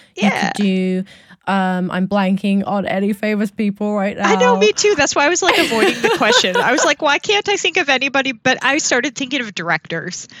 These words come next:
Speaker 2: Yeah.
Speaker 1: <laughs> I was like, "I don't know." Okay, I've got it,
Speaker 2: <gasps>
Speaker 1: actually.
Speaker 2: Okay.
Speaker 1: I would
Speaker 2: Who?
Speaker 1: pick Stephen King.
Speaker 2: Oh,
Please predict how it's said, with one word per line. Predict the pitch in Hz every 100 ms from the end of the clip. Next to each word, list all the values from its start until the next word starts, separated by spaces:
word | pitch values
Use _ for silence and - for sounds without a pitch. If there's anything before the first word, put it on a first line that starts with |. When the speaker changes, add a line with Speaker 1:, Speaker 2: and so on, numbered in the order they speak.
| - - -
Speaker 2:
Yeah. | 302 294
Speaker 1:
<laughs> | 233 453 539 539 349 -
I | 302 294
was | 381 -
like, | 302 277
"I | 277
don't | 330 262
know." | 220 190 190 214 - - - - - - - _ _
Okay, | 226 247 208
I've | 190 196 185
got | 208 277
it, | 185 160 - _
Speaker 2:
<gasps> | -
Speaker 1:
actually. | 185 160 - 233
Speaker 2:
Okay. | - - 294 - - -
Speaker 1:
I | - 214
would | 196
Speaker 2:
Who? | 180
Speaker 1:
pick | 302
Stephen | - 285 254 269
King. | 285 381 240 214 - _
Speaker 2:
Oh, | 226 226 196